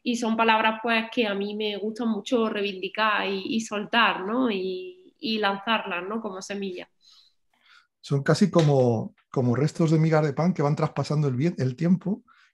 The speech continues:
Speaker 2: y nos van llevando a una tradición de miles de años, ¿no?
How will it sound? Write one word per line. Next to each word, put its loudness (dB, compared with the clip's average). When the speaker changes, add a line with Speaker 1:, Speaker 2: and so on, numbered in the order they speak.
Speaker 2:
y 2
nos 2
van 6
llevando 6
a 8
una 4
tradición 0
de -2
miles 0
de 0
años, -2
¿no? -6